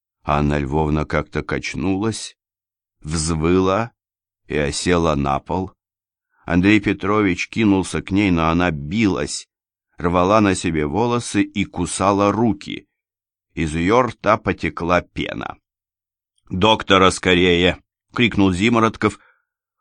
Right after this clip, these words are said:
Он обернулся к Ирине Васильевне. «А вы? Вы?» Он выхватил веревку из ее руки. «Вы бесчеловечны!» «Вы ее жалеете?»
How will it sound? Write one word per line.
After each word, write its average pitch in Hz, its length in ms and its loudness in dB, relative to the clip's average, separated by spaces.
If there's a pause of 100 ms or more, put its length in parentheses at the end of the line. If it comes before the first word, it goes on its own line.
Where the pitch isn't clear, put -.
(120)
Он 92 160 4
обернулся 90 560 2
к 92 100 -4
Ирине 87 260 4
Васильевне. 78 580 -2 (480)
«А 98 160 4
вы? 107 420 2 (880)
Вы?» 101 460 2 (400)
Он 76 260 -2
выхватил 82 480 -2
веревку 82 520 -2
из 78 120 -2
ее 82 200 -2
руки. 76 400 -8 (720)
«Вы 85 300 0
бесчеловечны!» 107 1400 2 (960)
«Вы 90 260 2
ее 131 560 2
жалеете?» 202 960 -4